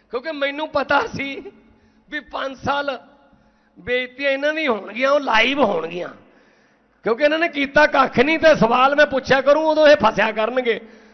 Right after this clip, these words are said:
ਹੁਣ ਤੁਸੀਂ ਦੇਖ ਲਓ, ਜਦੋਂ ਵਿਧਾਨ ਸਭਾ ਚੱਲਦੀ ਹੁੰਦੀ ਹੈ, ਟੀ ਵੀ ਮੂਹਰੇ ਬਹਿ ਜਾਂਦੇ ਹੋ ਨਾ, ਤੇ ਫਿਰ ਲੱਗਦਾ ਨਾ ਪਤਾ। ਜਦੋਂ ਮੈਂ ਜਿੰਦਾ ਲੈ ਗਿਆ ਇੱਕ ਦਿਨ, ਮੈਂ ਕਿਹਾ ਇਹ ਭੱਜ ਜਾਂਦੇ ਨਹੀਂ, ਜਿੰਦਾ ਲਾਓ ਸਪੀਕਰ ਸਾਹਿਬ ਇਹਨਾਂ ਨੂੰ। ਹੁਣ ਕਹਿੰਦੇ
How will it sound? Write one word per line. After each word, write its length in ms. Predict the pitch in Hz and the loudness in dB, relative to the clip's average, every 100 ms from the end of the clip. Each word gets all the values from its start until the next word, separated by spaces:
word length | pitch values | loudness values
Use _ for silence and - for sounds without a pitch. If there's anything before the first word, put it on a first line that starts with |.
| _ _ - | _ _ -6
ਹੁਣ 160 | 214 | -4
ਤੁਸੀਂ 220 | 247 277 285 | -4 -6 0
ਦੇਖ 200 | 262 233 | 0 2
ਲਓ, 140 | 262 | -2
ਜਦੋਂ 200 | 262 262 | -2 -4
ਵਿਧਾਨ 300 | 269 285 262 | 0 0 0
ਸਭਾ 180 | 208 269 | -2 -2
ਚੱਲਦੀ 280 | 269 262 262 | -2 -6 -6
ਹੁੰਦੀ 120 | 269 | -8
ਹੈ, 40 | |
ਟੀ 140 | 269 269 | -8 -8
ਵੀ 80 | 269 | -10
ਮੂਹਰੇ 180 | 285 311 | -8 -6
ਬਹਿ 160 | 269 | -4
ਜਾਂਦੇ 180 | 294 311 | -6 -4
ਹੋ 60 | 302 | -2
ਨਾ, 200 | 339 339 370 - _ _ _ _ _ 220 | -2 -2 -6 -18 _ _ _ _ _ -2
ਤੇ 40 | |
ਫਿਰ 100 | 262 | 0
ਲੱਗਦਾ 360 | 233 220 233 277 | 0 -2 -2 0
ਨਾ 100 | 311 | 2
ਪਤਾ। 360 | 311 311 294 - - - | 2 2 0 -2 -10 -10
ਜਦੋਂ 160 | 233 277 | -6 -2
ਮੈਂ 100 | 294 | -4
ਜਿੰਦਾ 360 | 269 262 285 | -4 -4 -4
ਲੈ 180 | 285 277 | -2 -2
ਗਿਆ 120 | 254 247 | -2 -4
ਇੱਕ 120 | 233 | -4
ਦਿਨ, 160 | 240 | -6
ਮੈਂ 140 | 247 254 | -6 -6
ਕਿਹਾ 100 | 247 | -4
ਇਹ 160 | 262 285 | -4 -4
ਭੱਜ 280 | 320 302 240 | -4 -6 -8
ਜਾਂਦੇ 240 | 226 226 | -8 -6
ਨਹੀਂ, 160 | 233 247 | -6 -6
ਜਿੰਦਾ 280 | 220 208 | -4 -4
ਲਾਓ 200 | 202 175 | -4 -6
ਸਪੀਕਰ 360 | 170 - 143 139 | -10 -14 -14 -14
ਸਾਹਿਬ 220 | 123 123 | -10 -10
ਇਹਨਾਂ 160 | 113 101 | -10 -16
ਨੂੰ। 140 | - _ _ _ _ _ _ _ _ _ _ _ _ _ _ _ _ _ _ _ _ _ _ _ _ _ _ - | -20 _ _ _ _ _ _ _ _ _ _ _ _ _ _ _ _ _ _ _ _ _ _ _ _ _ _ -8
ਹੁਣ 160 | 196 | -6
ਕਹਿੰਦੇ 340 | 247 254 277 | -4 -6 0